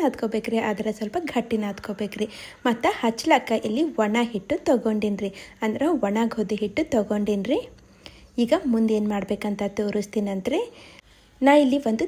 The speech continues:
ದೊಡ್ಡದು ಪ್ಲೇಟ್ ತಗೊಂಡೇನ್ರಿ, ಅದ್ರಾಗ ಈ ಒಣ ಗೋಧಿ ಹಿಟ್ಟು ಉದುರಿಸ್ತೀನಂತ್ರಿ. ಯಾಕಂತಂದ್ರೆ ನಾವ್ ಇದ್ರಾಗ ಏನ್ ಹಾಕ್ತೇವಲ್ರಿ ಮುಂದ, ಅವು ಒಂದಕ್ಕೊಂದ್ ಅಂಟ್ಕೋಬಾರ್ದಂತ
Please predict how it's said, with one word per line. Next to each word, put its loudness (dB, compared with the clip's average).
ದೊಡ್ಡದು 0
ಪ್ಲೇಟ್ 0
ತಗೊಂಡೇನ್ರಿ, -2
ಅದ್ರಾಗ 6
ಈ 4
ಒಣ 0
ಗೋಧಿ 2
ಹಿಟ್ಟು 0
ಉದುರಿಸ್ತೀನಂತ್ರಿ. -2
ಯಾಕಂತಂದ್ರೆ 2
ನಾವ್ 10
ಇದ್ರಾಗ 4
ಏನ್ 2
ಹಾಕ್ತೇವಲ್ರಿ 0
ಮುಂದ, -2
ಅವು 0
ಒಂದಕ್ಕೊಂದ್ 0
ಅಂಟ್ಕೋಬಾರ್ದಂತ -4